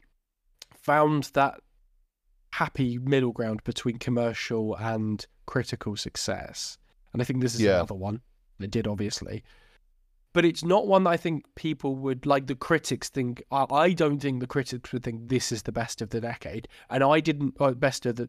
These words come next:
Speaker 1: yeah, best of the, uh, the, um, uh, twenty-first century. And I didn't think audiences did too, but obviously we're wrong because it is number one.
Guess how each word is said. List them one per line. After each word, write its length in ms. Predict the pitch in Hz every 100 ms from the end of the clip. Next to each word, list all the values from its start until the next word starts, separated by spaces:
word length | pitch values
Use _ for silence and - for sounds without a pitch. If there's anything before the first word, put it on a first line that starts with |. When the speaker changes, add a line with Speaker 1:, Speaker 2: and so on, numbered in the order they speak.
| -
Speaker 1:
yeah, 120 | 147
best 220 | 131 -
of 60 | 113
the, 80 | 117 _ -
uh, 200 | 131 117
the, 480 | 113 110 107 - 113
um, 320 | 104 101 110 _ _ _ _ _ _ _ _
uh, 280 | - 104 104 127
twenty-first 380 | - 117 113 -
century. 340 | 110 - - _ _ _ _ _ _
And 180 | 143 151
I 120 | 170
didn't 200 | 180 202 185
think 160 | 170
audiences 640 | 175 208 175 120 - 120 -
did 220 | - 127
too, 180 | - 156
but 100 | 117
obviously 260 | 127 127 123
we're 120 | 120
wrong 380 | 117 131 98 117
because 440 | 123 117 107 - - _ _ _ _ _ _ -
it 180 | 147 98
is 240 | 127 117
number 220 | 113 107
one. 360 | 104 95 95